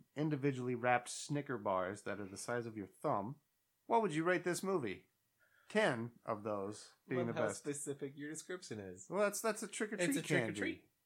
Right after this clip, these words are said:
Speaker 3: candy.
Speaker 1: It's the little
Speaker 3: Makes,
Speaker 1: bitty ones that you
Speaker 3: makes
Speaker 1: give out
Speaker 3: sense.
Speaker 1: to the kiddies.
Speaker 2: I know, but I love that you described the length of it. It's about the size of your thumb.
Speaker 1: Yeah.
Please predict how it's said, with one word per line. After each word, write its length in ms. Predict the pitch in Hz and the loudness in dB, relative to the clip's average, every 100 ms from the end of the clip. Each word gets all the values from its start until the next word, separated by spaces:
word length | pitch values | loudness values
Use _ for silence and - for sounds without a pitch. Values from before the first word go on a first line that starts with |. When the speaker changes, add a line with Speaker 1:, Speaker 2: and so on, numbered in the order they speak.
| - | -12
Speaker 3:
candy. 380 | - 135 113 107 - _ 156 | -6 -4 -6 -12 -18 _ -12
Speaker 1:
It's 140 | - | -8
the 100 | 165 | -4
little 180 | 170 180 | -2 0
Speaker 3:
Makes, 100 | 180 | 2
Speaker 1:
bitty 120 | 180 | 2
ones 200 | 117 104 | 2 -2
that 60 | 107 | -2
you 40 | 101 | -2
Speaker 3:
makes 120 | 127 | 0
Speaker 1:
give 60 | 135 | 0
out 60 | |
Speaker 3:
sense. 120 | 131 - | 0 -6
Speaker 1:
to 60 | |
the 80 | 160 | -8
kiddies. 480 | 156 208 139 95 - 135 | -6 -4 -4 -6 -4 0
Speaker 2:
I 100 | 160 | 4
know, 220 | 165 135 | 8 8
but 240 | 123 120 | 10 8
I 100 | 117 | 8
love 200 | 127 139 | 4 2
that 120 | 131 | 0
you 100 | 110 | -2
described 500 | 117 117 - 117 117 | -4 -6 2 4 4
the 80 | 117 | 2
length 320 | 107 113 113 98 | 2 2 0 0
of 60 | |
it. 80 | 95 | -2
It's 140 | 127 | -2
about 260 | 151 160 165 | -2 -2 -2
the 60 | 165 | -4
size 300 | 180 175 170 | -4 -4 -4
of 180 | 175 202 | -4 -6
your 80 | 214 | -4
thumb. 260 | - 95 | -2 2
Speaker 1:
Yeah. 240 | 302 - | 4 4